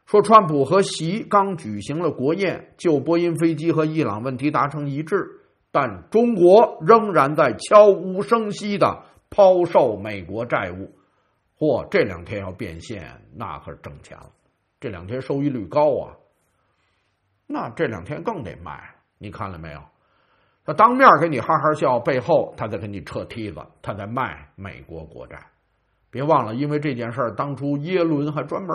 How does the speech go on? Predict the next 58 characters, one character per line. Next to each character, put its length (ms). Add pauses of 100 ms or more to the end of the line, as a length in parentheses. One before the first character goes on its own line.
(140)
跑 220
了 100
一 100
趟 220
北 140
京 300
，“你 60
不 120
能 180
卖 200
我 160
美 160
国 180
国 180
债 100 (180)
呀， 200
对 80
吧？ 260 (380)
你 120
把 140
我 100
的 120
收 200
益 100
率 220
一 40
下 200
打 260
上 200
去 120
了， 120
这 200
还 160
行 220
了。” 140 (840)
那 100
现 280
在 280
人 100
家 120
就 180
这 100
么 120
干 140
了。 260 (1120)
来， 320
给 100
大 160
家 120
说 200
说 100
中 200
国 240
方 200
面 200
的 120
新 200
闻。 160